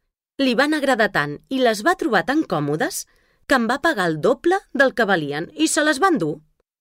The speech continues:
El sabater, molt content, va agafar les monedes que li acabaven de donar i va córrer a comprar més cuir, fil i cordons per poder fer més sabates.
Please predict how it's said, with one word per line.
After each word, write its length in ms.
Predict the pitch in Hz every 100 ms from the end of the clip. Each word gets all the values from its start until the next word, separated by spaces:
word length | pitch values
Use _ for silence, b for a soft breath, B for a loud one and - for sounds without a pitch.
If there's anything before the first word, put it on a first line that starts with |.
| _ _ -
El 160 | 233 202
sabater, 460 | 208 175 175 240 - _ _ -
molt 320 | 269 381 359
content, 480 | 226 202 202 311 392 b b b 202
va 160 | 254
agafar 240 | 254 - 175
les 180 | 170 202
monedes 480 | 180 196 226 180 -
que 80 | 190
li 160 | 180
acabaven 400 | 175 165 180 208
de 140 | 185 175
donar 240 | 185 262 b b b
i 160 | 311
va 140 | 330 -
córrer 300 | 339 311 269
a 20 |
comprar 320 | 254 220 226
més 240 | 214 190 -
cuir, 400 | - 330 359 311
fil 460 | - 254 330 311 277
i 80 |
cordons 480 | - 190 165 254 254
per 220 | - 214 208
poder 240 | 196 208
fer 160 | - 214
més 240 | 196 196
sabates. 640 | - 143 147 151 143 -